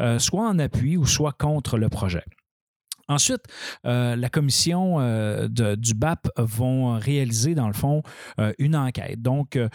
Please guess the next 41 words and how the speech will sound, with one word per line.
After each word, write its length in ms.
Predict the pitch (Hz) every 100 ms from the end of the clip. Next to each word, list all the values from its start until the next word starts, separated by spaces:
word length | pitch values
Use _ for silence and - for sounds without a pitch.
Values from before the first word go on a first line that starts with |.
| - -
ils 180 | 117 107
vont, 300 | 113 123 117
euh, 20 |
poser 320 | - 123 113 120
des 100 | 120
questions, 460 | 135 - 104 98
ils 80 | 104
vont, 300 | 113 117 113
euh, 160 | 107 107
demander 320 | 107 104 104
des 240 | 104 110
éclaircissements, 580 | 110 131 - 143 - 107
ils 100 | 92
vont 140 | 104
demander, 480 | 113 113 113 120 127 - - -
euh, 40 | 110
des 120 | 113
documents 420 | 120 - 120 120
complémentaires, 720 | 127 123 156 160 147 87 92
des 200 | 110 113
analyses, 460 | 120 113 117 117 113
euh, 80 | 120
dans 200 | 113 107
des, 220 | 110 104 107 - -
des 120 | 113
analyses 380 | 110 107 117 117
un 60 | 110
peu 80 | 107
plus 200 | 120 135
importantes. 460 | 147 147 110 92 - - -
Et 60 | 117
là, 100 | 160
ils 100 | 143
vont 120 | 131
analyser 380 | 127 135 123 233
aussi 220 | 254 147
toute 200 | 160 -
l'information 600 | 120 135 110 107 - 156
qu'ils 260 | - 110 110
ont 140 | 123
reçue. 460 | 104 101 - 214